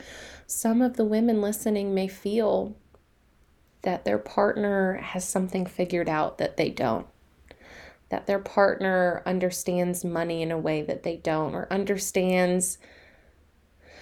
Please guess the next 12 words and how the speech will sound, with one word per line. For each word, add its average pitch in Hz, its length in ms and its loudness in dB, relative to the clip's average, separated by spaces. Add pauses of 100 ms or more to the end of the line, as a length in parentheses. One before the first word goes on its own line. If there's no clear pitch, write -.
(440)
success - 640 2
in 190 140 2
a 180 80 4
way 175 240 2
that - 220 -4
they 190 160 -2
don't. 180 440 -4 (1600)
That 202 240 2
is 226 180 6
not 202 300 2
so. 185 600 0 (1160)
Yours 196 1000 2